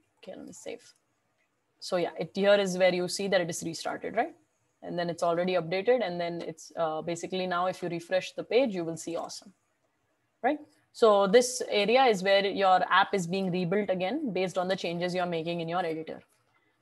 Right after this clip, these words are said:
Okay, so let's, uh, walk through now. Um, so in package json, that's what your Nodemon is doing.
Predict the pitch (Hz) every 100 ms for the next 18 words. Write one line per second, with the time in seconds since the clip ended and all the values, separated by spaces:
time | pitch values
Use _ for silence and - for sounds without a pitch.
0 | - 254 277 - - 170 165 170 170 -
1 | 233 269 - 196 196 190 196 196 208 196
2 | 175 262 - 190 170 165 170 226 214 214
3 | 214 226 220 226 311 214 190 - 196 196
4 | 190 180 180 190 190 160 175